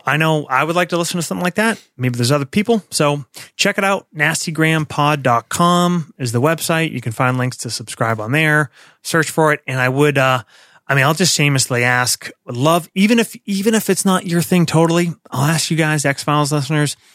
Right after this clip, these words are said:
if you could take two minutes to log on to the dreaded iTunes and fucking give it a subscribe and give it a review, that will definitely help to push it and get it into people's ears.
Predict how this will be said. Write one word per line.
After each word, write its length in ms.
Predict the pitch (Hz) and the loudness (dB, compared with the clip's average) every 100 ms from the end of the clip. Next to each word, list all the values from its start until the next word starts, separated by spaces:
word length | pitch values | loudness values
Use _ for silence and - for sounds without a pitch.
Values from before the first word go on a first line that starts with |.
| _ | _
if 140 | 135 127 | -4 2
you 100 | 156 | 2
could 140 | 175 | 2
take 260 | - 190 - _ - | 2 -2 -2 _ -4
two 240 | - 196 | 2 4
minutes 340 | 175 123 107 - | 4 2 -4 -10
to 160 | - | -4
log 300 | 117 135 143 | 0 2 2
on 160 | 143 139 | 0 0
to 100 | 139 | -2
the 100 | 117 | -4
dreaded 380 | 107 123 131 123 | -2 0 2 2
iTunes 640 | 117 117 127 117 113 - - _ _ _ _ - | 0 -2 -2 -2 -2 -4 -10 _ _ _ _ -12
and 120 | 107 | -6
fucking 380 | - 160 160 139 | -2 0 2 2
give 180 | 147 | 2
it 60 | 151 | 2
a 80 | 151 | 0
subscribe 680 | - 123 - 156 147 147 139 117 | -2 -6 -2 0 0 -2 -4 -6
and 80 | |
give 120 | 110 135 | -2 2
it 60 | |
a 60 | 143 | 2
review, 540 | 135 123 135 135 135 - - _ | 2 2 2 2 2 -2 -12 _
that 220 | 131 143 | -2 0
will 80 | 139 | -2
definitely 320 | 156 151 165 | -2 -2 -2
help 260 | 139 147 - | -2 -4 -6
to 80 | - | -8
push 260 | 143 131 | -4 -2
it 120 | 135 | -2
and 100 | 123 | -2
get 140 | 120 120 | -2 -2
it 80 | 120 | -2
into 180 | 117 | -6
people's 320 | - 117 110 - | -4 -6 -6 0
ears. 480 | 180 180 175 - | 4 4 4 0